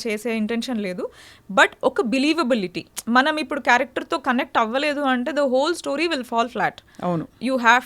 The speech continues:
Speaker 1: to, like, okay, ఈ క్యారెక్టర్ ఇది అంటే మనం నమ్మి మనం ఓన్ చేసుకోగలితేనే we follow them and, you know, travel through them, through the story. And, uh, this is a very key character, very important character.
Speaker 2: అంతే కదా.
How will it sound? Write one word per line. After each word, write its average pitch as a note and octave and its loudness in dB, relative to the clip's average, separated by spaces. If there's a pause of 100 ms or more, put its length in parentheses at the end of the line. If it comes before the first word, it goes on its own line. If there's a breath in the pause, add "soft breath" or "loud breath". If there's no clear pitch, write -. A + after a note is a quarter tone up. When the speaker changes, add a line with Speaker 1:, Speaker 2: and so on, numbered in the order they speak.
(120)
Speaker 1:
to, F4+ 0
like, C4+ 0
okay, B3+ 0
ఈ A#3+ 0
క్యారెక్టర్ A#3 0
ఇది B3+ -2
అంటే B3+ 0
మనం B3+ 2
నమ్మి A3+ 0
మనం C4 0
ఓన్ B3+ 0
చేసుకోగలితేనే B3 0 (120)
we C#4 -4 (400)
follow B3+ 2 (160)
them B3+ 2
and, B3 0
you A#3 0
know, B3 -4
travel A#3+ 0
through B3 -4
them, A3+ 0
through A3 -8
the A3+ -2
story. E3 -6 (580 soft breath)
And, B3+ 0
uh, B3+ 2 (280)
this C#4+ -2
is C#4+ 4
a B3+ 4
very B3 4 (120)
key B3+ 0
character, G3+ 0
very G#3 0
important G3 -4
character. F#3 -8
Speaker 2:
అంతే F3+ 4
కదా. C#3 0